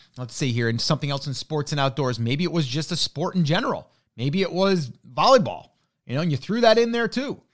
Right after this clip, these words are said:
Uh, now, in this case, if I was going to do something in sports and outdoors, I probably would probably lean towards something around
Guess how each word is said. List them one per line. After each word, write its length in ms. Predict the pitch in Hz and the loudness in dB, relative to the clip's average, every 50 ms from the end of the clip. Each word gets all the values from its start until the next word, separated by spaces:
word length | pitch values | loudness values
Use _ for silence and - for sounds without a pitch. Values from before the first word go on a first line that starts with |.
| _ _ _ _ _ - | _ _ _ _ _ -8
Uh, 140 | - 117 - _ _ _ - | -8 -8 -8 _ _ _ -4
now, 360 | 156 165 151 143 135 123 - - _ _ - | -2 0 2 2 0 -2 -4 -10 _ _ -2
in 120 | 170 196 | -2 0
this 200 | 262 302 285 - | 0 0 -2 -4
case, 480 | - - 160 131 123 123 127 - - - _ _ _ _ _ _ _ _ _ - | -2 -2 -2 -2 -2 -2 -4 -6 -8 -10 _ _ _ _ _ _ _ _ _ -4
if 200 | 262 240 - 190 | -4 -2 0 0
I 100 | 160 151 | 0 0
was 180 | 151 156 139 | 0 -2 -2
going 200 | 120 143 139 135 | -2 -4 -4 -2
to 60 | 131 123 | -2 -2
do 140 | 123 123 | -4 -4
something 260 | 117 - 127 - 117 113 | -2 -2 -4 -4 -4 -6
in 80 | 107 | -6
sports 300 | - - - 110 104 - | -6 -4 -6 -6 -6 -4
and 80 | 113 95 | -6 -6
outdoors, 380 | 95 98 160 160 135 127 - _ - | -6 -4 -4 -4 -4 -4 -6 _ -8
I 120 | 143 139 | -8 -8
probably 960 | - - - - - 427 427 - 359 339 320 - 240 214 180 196 202 190 180 | -8 -16 -20 -18 -14 -10 -6 -6 -4 -4 -4 -4 -6 -6 -6 -4 -4 -2 -2
would 240 | 170 175 170 143 _ | -2 -4 -6 -6 _
probably 460 | - 156 156 156 160 139 151 151 143 | -2 -2 -2 -2 -2 -4 -4 -6 -4
lean 280 | 139 139 135 135 135 131 | -4 -2 -2 -2 -2 -4
towards 340 | - - 131 127 123 113 - | -6 -6 -6 -6 -4 -6 -4
something 400 | - 139 123 117 117 123 110 107 | -4 -4 -4 -4 -6 -8 -6 -6
around 380 | 107 107 107 104 101 101 90 | -4 -4 -6 -6 -6 -8 -6